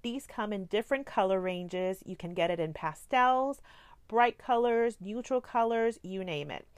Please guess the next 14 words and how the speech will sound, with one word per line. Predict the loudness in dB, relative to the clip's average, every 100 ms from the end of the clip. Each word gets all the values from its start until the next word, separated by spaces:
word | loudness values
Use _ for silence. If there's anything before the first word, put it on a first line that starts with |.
| -20 -20 -6
The | -4
black | 0 2 2 2
markers | 0 0 0 -4 -2
are | -2 -2
classic | -4 -2 -2 -4 -6 -6
and | -8 -6
useful | -6 -6 -6 -4
for | -4
your | -4 -4 2
everyday | 2 2 -2 -2
planning, | -6 -6 -4 -6 -8
sketching, | -14 -8 -2 -2 -4 -8 -8 -10 -10
and | -8 -8 -6 -2
artwork. | -2 -2 -8 -10